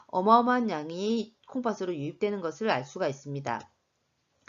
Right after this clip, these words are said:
콩팥에서 하루 여과되는 혈액량은 약 백팔십 리터입니다. 하지만 실제 우리가 보는 하루 소변량은 일 에서 이 리터 정도밖에 되지 않습니다.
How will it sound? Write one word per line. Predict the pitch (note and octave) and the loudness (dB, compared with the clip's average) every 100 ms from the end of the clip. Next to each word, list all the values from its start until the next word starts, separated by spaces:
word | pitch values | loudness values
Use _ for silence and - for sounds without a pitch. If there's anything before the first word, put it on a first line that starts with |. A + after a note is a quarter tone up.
| - - _ | -20 -20 _
콩팥에서 | E4+ F4 D4+ C4+ B3 A3 | -2 4 4 4 2 2
하루 | F#3+ G3+ F3+ | 2 2 2
여과되는 | D3 F3 A3 G#3+ G#3+ | 2 0 0 0 0
혈액량은 | B3 B3+ A3+ D3+ F#3 A3+ F#3 | 2 2 0 -2 0 0 0
약 | E3 D#3+ - | -2 -4 -8
백팔십 | G3 - A#3+ B3 A#3 | -8 -4 -2 -2 -4
리터입니다. | F#3+ D3 C#3+ C#3+ C#3 | -4 -6 -6 -6 -6
하지만 | C#3 A#3+ G#3+ D#3 E3 G3 | -4 -4 -2 -2 -4 -4
실제 | C4+ C4 C4 A3 | -6 -2 2 2
우리가 | D3 E3 F3 | 2 -2 -2
보는 | F3+ F#3+ G3 | -2 -4 -2
하루 | F3 E3+ | -4 -4
소변량은 | F#3+ F#3+ G#3+ F#3 D#3 G#3 G#3 E3 - - | -6 -4 -4 -4 -2 0 0 -4 -14 -10
일 | - A3+ | 0 4
에서 | A#3+ A#3 G3+ | 4 4 2
이 | D3 | 2
리터 | C#3 F#3+ A#3 A3+ | -4 -4 0 0
정도밖에 | D#3+ C#3+ D3+ D#3 D3+ F3 G#3+ | -2 -4 -4 -4 0 0 0
되지 | F#3+ F#3 | -4 -2
않습니다. | B2+ C3+ D3+ D3 C#3+ G2+ | -4 -6 -10 -8 -6 -6